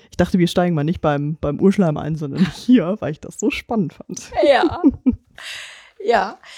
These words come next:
Speaker 2: ähm, aber wir haben es ja schon angesprochen. Jetzt doch mal kurz zur Zivilehe.
Speaker 1: Ja, genau. Also im Prinzip gab's ja vorher E-,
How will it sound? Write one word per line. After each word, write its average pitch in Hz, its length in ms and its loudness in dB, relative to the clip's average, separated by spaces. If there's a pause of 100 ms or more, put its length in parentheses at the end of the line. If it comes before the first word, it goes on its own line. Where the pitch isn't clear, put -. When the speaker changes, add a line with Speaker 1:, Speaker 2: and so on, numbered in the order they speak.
(220)
Speaker 2:
ähm, 226 480 4
aber 226 180 2
wir 233 60 4
haben 240 80 2
es 247 80 -4
ja 254 60 0
schon 247 120 -4
angesprochen. 190 580 -4 (160)
Jetzt 240 320 2
doch 254 140 4
mal 247 120 4
kurz 214 240 -2
zur 208 120 0
Zivilehe. 170 720 -8 (560)
Speaker 1:
Ja, 139 300 0 (140)
genau. 131 360 0 (540)
Also 160 180 4
im 160 100 2
Prinzip 185 460 0
gab's 170 240 2
ja 165 100 2
vorher 175 520 2
E-, 165 160 -4